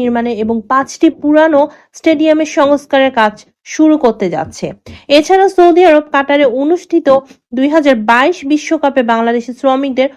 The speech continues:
মূল্যবান ভূমিকার কথা উল্লেখ করে জানিয়েছে, তারা দেশের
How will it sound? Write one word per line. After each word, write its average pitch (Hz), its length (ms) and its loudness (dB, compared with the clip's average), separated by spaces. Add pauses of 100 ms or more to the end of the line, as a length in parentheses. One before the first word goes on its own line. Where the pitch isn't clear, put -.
(240)
মূল্যবান 359 400 0 (100)
ভূমিকার 285 440 -2
কথা 247 200 -2 (180)
উল্লেখ 254 220 -2 (100)
করে 233 140 0 (120)
জানিয়েছে, 202 480 -4 (640)
তারা 330 200 4 (100)
দেশের 370 220 2